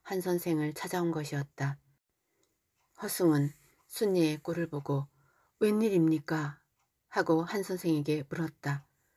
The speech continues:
이때 순예는 정신을 돌려서 눈을 떴다. 한 선생은 허숭의 말에는 눈으로만 대답하였다. 그 눈에는 눈물이 흐르고 있었다. 허숭은 안동 네거리에서 이건영을 만난 것을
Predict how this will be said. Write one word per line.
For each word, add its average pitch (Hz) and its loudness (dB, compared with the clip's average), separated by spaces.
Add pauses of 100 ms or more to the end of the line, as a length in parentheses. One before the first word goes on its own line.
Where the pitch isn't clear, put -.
(120)
이때 170 2
순예는 165 0 (300)
정신을 175 2
돌려서 156 -2
눈을 170 0
떴다. 143 -6 (520)
한 202 -4
선생은 170 0 (440)
허숭의 190 2
말에는 165 2
눈으로만 160 0
대답하였다. 151 -6 (500)
그 175 2
눈에는 160 2 (320)
눈물이 170 2
흐르고 170 -2
있었다. 143 -4 (640)
허숭은 165 4
안동 165 2
네거리에서 156 -2 (300)
이건영을 165 2
만난 160 0
것을 147 -6